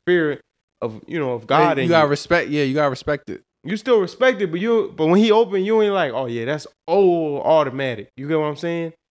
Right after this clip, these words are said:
Speaker 1: Like, 'cause that's his other player. That's, like, his second best player with him.
Speaker 2: Yeah.
Speaker 1: But s-, but Klay,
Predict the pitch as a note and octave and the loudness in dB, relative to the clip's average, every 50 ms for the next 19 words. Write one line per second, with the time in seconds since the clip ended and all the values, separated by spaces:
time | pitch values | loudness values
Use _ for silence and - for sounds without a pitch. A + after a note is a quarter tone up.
0 | _ _ - - C3+ C3 B2+ A#2+ G#2+ - _ _ _ _ _ _ - F#3 D3+ B2+ | _ _ -4 0 2 2 2 0 -2 -6 _ _ _ _ _ _ -2 0 2 2
1 | E3+ F3+ F3 - D#3 C#3+ B2+ - - D#3 E3 D#3 D3+ D#3 - - F3+ D#3 B2+ G#2+ | 2 0 0 -2 -4 -6 -6 -4 -2 0 0 0 0 -2 0 2 2 2 2 2
2 | A#2+ C#3+ - D3+ B2+ A#2+ C3 B2 - - D#3+ D3 B2+ B2+ A#2+ C3 C3 B2 - - | -2 -2 0 2 2 2 2 0 0 0 -2 0 0 0 0 0 0 0 0 0
3 | D3 C3 A#2 A2 G#2+ G#2 F#2+ F#2+ - _ _ - A2+ G#2 F2 D2+ - _ _ _ | 0 0 0 0 -2 -6 -8 -12 -16 _ _ -8 -6 -6 -6 -8 -10 _ _ _
4 | _ _ _ _ - C#3+ F3+ F#3+ F3+ - - _ - D#3+ G3+ A3 G#3+ G#3+ - B3+ | _ _ _ _ -6 0 0 0 0 -2 -6 _ -6 0 2 2 2 2 -2 -2
5 | C#4+ D4 D#4 D#4 D#4 D4+ | 0 0 0 0 -2 -4